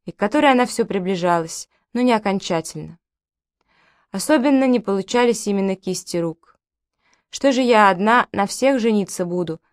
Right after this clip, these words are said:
возмутилась Челышева. «Пусть, пусть, даже хорошо», — обрадовалась Алена, отпуская тяжелый подол. «Колыванова будет отец Шах, я Шахиня, а они дочери, три сестры и невесты, и мы их разом за одного жениха и выдадим».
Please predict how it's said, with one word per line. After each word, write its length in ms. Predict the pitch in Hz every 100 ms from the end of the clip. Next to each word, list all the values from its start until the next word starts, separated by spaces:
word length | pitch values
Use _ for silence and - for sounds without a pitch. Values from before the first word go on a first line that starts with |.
| _
возмутилась 580 | 170 180 202 - 196 180
Челышева. 580 | - 208 175 170 160 160 _ _ _ _ _ _ _ _ _
«Пусть, 280 | 285 277 -
пусть, 240 | 269 240
даже 200 | 190 196
хорошо», — 460 | 185 220 202 202 214
обрадовалась 580 | 175 175 175 170 170 226
Алена, 440 | 190 220 214 175 _ _ -
отпуская 600 | 180 - 185 - 226 220
тяжелый 440 | 208 180 180 175
подол. 460 | - 175 170 160 170 _ _ _ _ _ _
«Колыванова 540 | - 262 277 302 277 247
будет 320 | 208 202 220
отец 400 | 214 220 269 -
Шах, 400 | - 240 214 -
я 160 | 226 233
Шахиня, 600 | 190 175 - 247 220 190
а 20 |
они 180 | 208 208
дочери, 540 | 185 165 - 156 85 _ _ _
три 140 | - 226
сестры 380 | 226 214 254 262
и 60 |
невесты, 680 | 233 233 196 175 - 175 170 _ _ _
и 100 | 190
мы 180 | 220 269
их 100 | 262
разом 360 | 233 240 220 214
за 120 | 202
одного 280 | 190 196 202
жениха 460 | 190 196 175 208 196
и 60 |
выдадим». 560 | 180 180 156 160 160